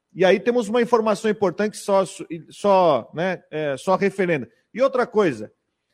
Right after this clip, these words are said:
se tem gente do Figueirense dizendo que, "ah, porque é uma, uma situação parecida",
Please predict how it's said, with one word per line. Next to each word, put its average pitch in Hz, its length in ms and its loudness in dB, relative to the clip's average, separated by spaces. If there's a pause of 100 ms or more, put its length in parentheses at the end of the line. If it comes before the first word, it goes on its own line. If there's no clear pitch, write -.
se - 160 -12
tem 302 220 -4
gente 254 180 -4
do 208 140 -6
Figueirense 190 640 -2
dizendo 147 640 -6
que, 127 460 -4
"ah, 247 320 0
porque 190 340 -6
é 175 380 0
uma, 147 380 -6
uma 160 220 -10
situação 175 440 -6
parecida", 165 760 -6